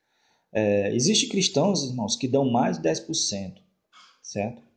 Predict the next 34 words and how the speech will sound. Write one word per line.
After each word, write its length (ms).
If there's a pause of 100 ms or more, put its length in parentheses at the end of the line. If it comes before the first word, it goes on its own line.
(540)
A, 300
a 40
porcenta-, 580
a, 580
o 80
padrão 840
dado 600 (440)
na 100
Bíblia 320
é 220
o, 340
é 80
dez, 560
mas 640 (1160)
mu-, 280
os 120
cristãos 540
que 560
têm 140
comunhão 560
íntima 340
com, 460
com 260
o 60
Espírito, 560 (440)
o 40
Espírito 400
vive 220
falando 500
coisas 420
pra 300
eles, 180
coisas 420
novas. 540